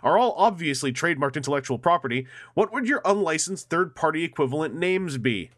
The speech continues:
Thanks for taking my questions, and I'm sorry you had to actually answer these. Um, so I'm gonna think of one for Seth, but Seth should also put one in the thread. Um, in fact,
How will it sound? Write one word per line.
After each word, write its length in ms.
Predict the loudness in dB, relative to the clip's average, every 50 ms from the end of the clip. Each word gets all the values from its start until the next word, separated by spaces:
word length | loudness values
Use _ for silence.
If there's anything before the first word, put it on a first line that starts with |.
| _ _ _ _ _ _ _ _ _
Thanks 160 | -6 -4 -2
for 60 | -2 -2
taking 100 | -2 -2
my 80 | -4 0
questions, 340 | 0 0 0 0 -2 -4
and 80 | -2 -2
I'm 80 | -2 0
sorry 260 | 0 0 0 2 0
you 100 | -2 -2
had 160 | -2 -4 -2
to 80 | -2 -4
actually 420 | -2 -2 -4 -4 -2 -2 -2 -2 -2
answer 320 | -4 -6 -6 -6 -6 -6
these. 380 | -6 -6 -6 -6 -6 -8 -10 -12 -16 -20 -20 -20 -20 -20 -14 _ -2
Um, 600 | 0 0 0 0 -2 -2 -2 -4 -6 -8 -8 -12 _ _ _
so 120 | -6 -4
I'm 80 | -2 0
gonna 140 | 0 0 0
think 160 | -2 -4 -2
of 80 | -2
one 140 | -2 -2 -2
for 100 | -2 -6
Seth, 480 | -4 -2 -2 -2 -2 -4 -8 _ _ _ _ -8 -6
but 140 | -6 -4
Seth 200 | -2 -2 -2 -2
should 160 | -2 -4 -4 -4
also 220 | -4 -4 -6 -8
put 180 | -4 -4 -4 -4
one 160 | -4 -4 -4
in 120 | -4 -6
the 60 | -8
thread. 380 | -8 -4 -2 -2 -2 -4 -6 -12 _ _ _ _ _ _ -12 -8
Um, 320 | -8 -6 -6 -8 -8 -6
in 120 | -6 -2
fact, 280 | 0 0 0 0 -2